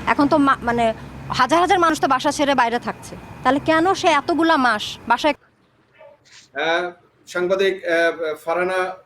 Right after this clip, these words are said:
Speaker 2: সাইমা ফারহানা, আপনার কাছে প্রশ্ন। একটা মানুষ গত এগারো মাস ধরে সে যদি অন্যায় করতো, তার ভিতরে যদি কোনো অন্যায় করার টেন্ডেন্সি থাকতো বা সে যদি মনে করতো তার দ্বারা কোনো অন্যায় হয়েছে, আমরা দেখেছি গত এগারো মাসে বা পাঁচই আগস্টের পরে আওয়ামী লীগের বা আওয়ামী লীগের সাথে যারা ছিল অনেকেই পলাতক আছে, অনেকেই,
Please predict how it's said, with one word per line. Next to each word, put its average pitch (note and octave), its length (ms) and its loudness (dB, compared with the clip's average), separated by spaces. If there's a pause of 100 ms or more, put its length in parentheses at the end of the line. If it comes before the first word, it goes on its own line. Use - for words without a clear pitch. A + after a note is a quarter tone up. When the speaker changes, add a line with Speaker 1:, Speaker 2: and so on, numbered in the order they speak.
(320)
Speaker 2:
সাইমা E3+ 260 -2
ফারহানা, D#3+ 340 -6
আপনার D#3 400 -8
কাছে F3+ 180 -12
প্রশ্ন। D3 480 -12
একটা D3 220 -8
মানুষ F3 520 -4
গত D3 300 -6
এগারো F3+ 300 0
মাস E3 200 -4 (120)
ধরে B2+ 300 -8
সে - 160 -10
যদি F3+ 140 -8
অন্যায় F#3 460 0
করতো, F3+ 280 -8
তার D3+ 240 -6
ভিতরে F3+ 260 -8
যদি F3 200 -10
কোনো E3+ 200 -6
অন্যায় E3 360 -2
করার E3+ 360 -2
টেন্ডেন্সি F3 420 -4
থাকতো - 420 -8
বা D3+ 200 -6
সে D#3+ 160 -8
যদি E3 180 -10
মনে F3 220 0
করতো G3+ 280 -6
তার D3+ 240 -4
দ্বারা D3 160 -6
কোনো C#3+ 200 -8
অন্যায় D#3+ 440 -6 (140)
হয়েছে, D3 380 -4 (420)
আমরা G#3 240 4
দেখেছি G3+ 460 0 (440)
গত F#3 360 0
এগারো F#3+ 300 4
মাসে E3 280 -4
বা D3 120 -2
পাঁচই D#3 300 -2
আগস্টের F#3 340 -2
পরে C#3+ 400 -2
আওয়ামী E3+ 300 0
লীগের F#3 320 -4
বা E3 120 -2
আওয়ামী E3+ 240 -2
লীগের E3+ 200 -4
সাথে D#3+ 280 -10
যারা D3+ 300 -2
ছিল E3+ 140 -8
অনেকেই B3 480 -2
পলাতক F3 420 0
আছে, C3 180 -6
অনেকেই, F#3+ 440 -4